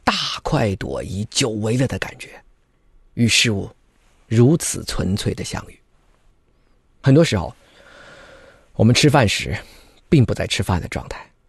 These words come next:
类似的，我们聆听时也不在聆听的状态中。所以史蒂芬·科维才说，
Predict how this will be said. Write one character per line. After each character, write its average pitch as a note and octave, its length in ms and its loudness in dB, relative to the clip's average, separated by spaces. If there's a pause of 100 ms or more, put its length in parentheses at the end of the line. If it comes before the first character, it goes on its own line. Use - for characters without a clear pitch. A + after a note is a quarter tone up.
(120)
类 C#3+ 280 6
似 B3 280 4
的， - 200 -6 (460)
我 - 80 0
们 A#2 160 6
聆 B2+ 160 6
听 C3 180 6
时 E2+ 280 -2 (560)
也 A2+ 120 4
不 - 160 2
在 B2 140 4
聆 G2+ 240 2
听 A2+ 160 0
的 F#2+ 80 -2
状 - 200 -2
态 - 160 -10
中。 - 180 -10 (1300)
所 - 160 4
以 E3 40 8
史 C3+ 200 4
蒂 D3+ 100 6
芬· D#3+ 120 6
科 E3+ 180 6
维 C3 120 6
才 - 140 0
说， - 340 -6